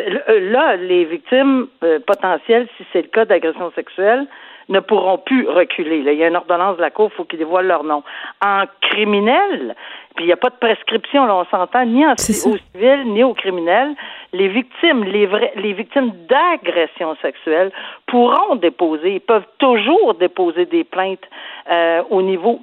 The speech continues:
Speaker 1: criminel pour agression sexuelle.
Speaker 2: Mais ça change rien sur la façon dont ça va être perçu au civil.
Speaker 1: Non, au civil, là, absolument pas. Au civil, là, la personne qui veut poursuivre doit connaître la personne et doit pouvoir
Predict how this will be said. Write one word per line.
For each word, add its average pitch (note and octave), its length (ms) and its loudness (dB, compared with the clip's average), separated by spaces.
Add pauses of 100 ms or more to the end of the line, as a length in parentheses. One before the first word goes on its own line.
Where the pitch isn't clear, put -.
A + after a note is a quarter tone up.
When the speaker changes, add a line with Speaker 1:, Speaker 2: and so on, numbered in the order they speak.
Speaker 1:
criminel G#3 720 0
pour F3+ 200 -2
agression F3 580 -2
sexuelle. F#3 460 2
Speaker 2:
Mais A3 80 4
ça G#3 140 -2
change G#3+ 300 0
rien A#3+ 280 4
sur B3 160 0
la G#3+ 140 4
façon A3 340 0
dont A3 140 2
ça G3+ 140 0
va G3 100 2
être G3 80 -6
perçu F#3+ 300 0
au G#3+ 80 4
civil. F#3+ 440 2 (380)
Speaker 1:
Non, A#3+ 340 2
au A3+ 140 4 (140)
civil, E4 380 2
là, A#3+ 260 4
absolument B3+ 720 0
pas. G#3 140 -2
Au G#3+ 100 -2 (140)
civil, D4 300 0
là, B3 120 4
la G#3 100 2
personne C4 600 0 (360)
qui F#3+ 120 -6
veut A3 220 0
poursuivre A#3+ 600 -2
doit G3+ 280 0
connaître G3 440 0
la F#3 80 0
personne B3 340 0
et G3+ 120 -2
doit A3 240 0
pouvoir G3 420 2